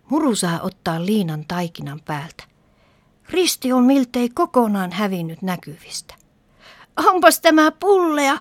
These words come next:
ihan kuin äidin masu nyt kun vauva on siellä", Muru selittää iloisena. "Niinpäs onkin, sinäpä sen huomasit", naurahtaa mummo lempeästi.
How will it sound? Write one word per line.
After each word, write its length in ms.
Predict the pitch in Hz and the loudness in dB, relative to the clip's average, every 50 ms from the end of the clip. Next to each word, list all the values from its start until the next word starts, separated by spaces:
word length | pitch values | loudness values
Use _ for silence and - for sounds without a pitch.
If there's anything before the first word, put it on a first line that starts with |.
| - - _ _ _ - | -8 -16 _ _ _ -8
ihan 340 | 466 415 - 381 403 381 - | -6 -4 -2 0 -2 -2 2
kuin 260 | - 392 381 370 330 | 4 4 4 4 4
äidin 500 | - - - - 403 302 285 311 285 294 | 2 2 2 2 2 2 2 4 4 6
masu 400 | 302 330 330 320 - 294 285 269 | 6 6 6 4 2 0 0 2
nyt 220 | 277 302 320 - | 2 2 2 0
kun 260 | - - 269 262 233 220 | -2 -4 -4 -2 0 2
vauva 420 | 294 320 285 277 247 226 233 151 | 4 4 4 2 2 0 0 0
on 180 | 185 208 226 240 | 0 -2 -4 -4
siellä", 500 | - - 277 269 240 226 208 233 240 - - _ _ _ _ _ _ | -2 0 2 2 2 2 0 -4 -6 -10 -14 _ _ _ _ _ _
Muru 300 | 196 190 185 190 185 170 | -4 -2 -2 -2 -2 -4
selittää 520 | 170 - 147 156 156 147 _ - 139 143 139 | -4 -4 -6 -6 -8 -10 _ -10 -8 -8 -6
iloisena. 560 | - 190 180 160 151 151 - - - - - - _ _ _ _ _ _ - - - - - - 285 262 | -6 -4 -4 -4 -6 -8 -10 -14 -16 -18 -20 -20 _ _ _ _ _ _ -20 -20 -20 -6 -2 0 0 2
"Niinpäs 560 | 277 285 311 311 285 254 220 220 214 - - - | 4 4 6 4 4 2 0 -2 -2 -2 -2 0
onkin, 480 | - 247 233 220 208 165 185 175 165 - _ _ _ _ | 2 4 4 4 2 0 -4 -6 -8 -10 _ _ _ _
sinäpä 500 | - - 247 262 254 233 208 - 175 175 | 2 6 6 8 8 6 4 2 -2 -4
sen 260 | - 196 185 185 180 - | -4 -2 -2 -2 -2 0
huomasit", 680 | 214 208 202 190 170 160 151 151 - 147 147 - - _ _ _ _ _ _ - | 2 4 4 4 2 0 -2 -6 -8 -10 -12 -14 -20 _ _ _ _ _ _ -4
naurahtaa 600 | 180 175 170 165 165 165 - - - 170 160 165 | -2 0 0 0 -2 -6 -8 -8 -6 -4 -4 -2
mummo 440 | 170 190 202 196 185 170 156 151 | -2 -2 -2 -2 -2 -2 -4 -4
lempeästi. 720 | 165 180 180 170 160 147 - 127 - - - - - - - | -4 -4 -4 -4 -4 -6 -8 -10 -12 -10 -12 -12 -14 -14 -18